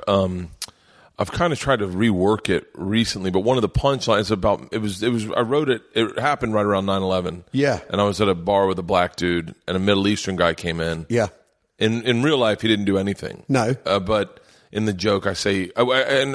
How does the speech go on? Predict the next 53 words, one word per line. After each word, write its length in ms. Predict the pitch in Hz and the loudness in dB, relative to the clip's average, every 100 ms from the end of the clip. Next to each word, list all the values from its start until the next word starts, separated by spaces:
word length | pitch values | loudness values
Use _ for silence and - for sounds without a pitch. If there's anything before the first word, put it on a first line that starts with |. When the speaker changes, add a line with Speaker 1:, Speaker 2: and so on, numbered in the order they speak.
| 143 | -2
Speaker 1:
this 160 | 147 - | 0 0
is 140 | 147 | 0
when 260 | 135 117 104 - - | 0 0 -6 -14 -4
you 100 | 113 | -2
can 240 | 117 104 104 | 0 0 2
know 220 | 107 107 | 2 2
that 120 | 110 | 2
you're 140 | 107 98 | 2 2
lying 380 | 98 95 101 | 4 4 2
in 60 | 98 | 0
a 80 | 92 | 0
joke, 460 | 90 98 104 - - | 2 2 0 -4 -4
Speaker 2:
Yeah, 100 | 135 | 0
Speaker 1:
where, 80 | 127 | 0
Speaker 2:
yeah. 60 | |
Speaker 1:
where 120 | 131 127 | 0 0
you 240 | 139 139 | 0 -2
need, 240 | 147 147 - | 0 -2 -2
I 80 | 139 | -2
needed 420 | 147 143 120 - | 0 -2 -4 -6
some 160 | 127 123 | -2 0
interaction, 560 | 110 107 117 143 143 - - - | 0 0 -2 -4 -6 -10 -20 -18
so 140 | - 135 | -2 0
I 40 | |
had 140 | 127 143 | 2 0
him 80 | 123 | 0
order 220 | 123 110 | 2 2
a 80 | 92 | 0
beer, 380 | 85 104 92 | -2 0 0
which 240 | 92 107 131 | -2 -4 -2
is 100 | 135 | -2
so 300 | - - 175 | -4 0 2
ridiculous 720 | 170 101 95 - 98 95 - - 170 | 2 0 -2 0 2 2 -2 -6 -4
Speaker 2:
<laughs> 160 | - 98 | -2 0
Speaker 1:
because, 380 | 127 147 139 - | 0 0 0 -2
and 240 | 151 160 160 | -4 -2 -2
I 140 | 165 | -2
didn't 160 | 175 165 | -2 0
even 180 | 151 | 0
realize 400 | 143 147 135 117 | 0 0 0 0
that 320 | 113 113 110 - | 0 0 0 -2
until 420 | 117 107 123 117 | -4 -2 0 0
recently 480 | 98 107 127 - 110 | 0 0 -2 -2 -2
when 120 | 104 | 0
I 40 | 98 | 0
tried 220 | 104 107 | 0 -2
to 60 | 104 | 0
pick 200 | 113 113 | -2 -2
up 80 | |
the 80 | 87 | -4
joke 280 | 95 110 123 | 0 0 0
again. 320 | 135 156 165 | 0 0 2
Speaker 2:
Yeah. 140 | 139 | 2